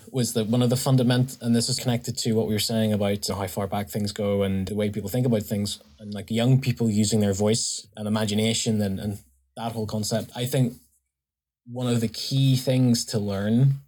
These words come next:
as a, like, as a critical thinker and as someone who's trying to have an impact actively in their society is learning intuitively and actually really feeling it inside that the structures and the systems that you see around you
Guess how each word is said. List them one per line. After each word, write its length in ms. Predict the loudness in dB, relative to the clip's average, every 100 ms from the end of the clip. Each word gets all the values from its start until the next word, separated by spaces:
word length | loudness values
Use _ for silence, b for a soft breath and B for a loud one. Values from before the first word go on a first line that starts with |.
| _ _ _ _ -18
as 120 | -12
a, 120 | -12 -14 _ -20
like, 120 | -16
as 120 | -14
a 40 |
critical 360 | -8 -6 -4 -4
thinker 300 | -4 -6 -4
and 140 | -4
as 100 | -4
someone 240 | -6 -6 -8
who's 320 | -6 -8 -10 _ _
trying 140 | -16 -12
to 60 |
have 100 | -10
an 120 | -6 -4
impact 460 | -4 -4 -10 -10 -14 -12
actively 540 | -14 -14 -14 -10 -8
in 100 | -6 -6
their 100 | -8
society 560 | -6 -2 0 0 -4
is 220 | -6 -8 -12 b _ -10
learning 440 | -2 0 2 2
intuitively 760 | 6 4 4 0 2 2 4 4
and 120 | 4
actually 520 | 0 -2 -2 2 2 2
really 300 | 2 2 2
feeling 420 | 0 4 4 4
it 80 | 4
inside 480 | 0 0 0 0 -4
that 280 | -6 -6 -10 _ _ _
the 60 | -10
structures 760 | -6 -6 -6 -4 0 4 4
and 100 | 4
the 40 | 2
systems 440 | 2 -2 0 0
that 140 | 0 -2
you 80 |
see 220 | -2 0 0
around 320 | 2 0 2
you 180 | 0